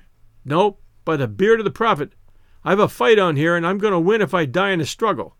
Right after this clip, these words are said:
And you've got to stay with me to the end. But under the will, you dare not take a boarder, right? Right, Jack?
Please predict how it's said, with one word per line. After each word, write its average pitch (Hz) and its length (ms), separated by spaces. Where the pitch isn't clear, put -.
And 131 220
you've 254 180
got 196 180
to 170 60
stay 196 220
with 156 260
me 226 200
to 196 100
the 185 180
end. 139 360
But 139 140
under 175 160
the 160 140
will, 214 220
you 170 120
dare 175 180
not 170 180
take 175 140
a 139 60
boarder, 123 400
right? 156 260
Right, 165 220
Jack? 208 380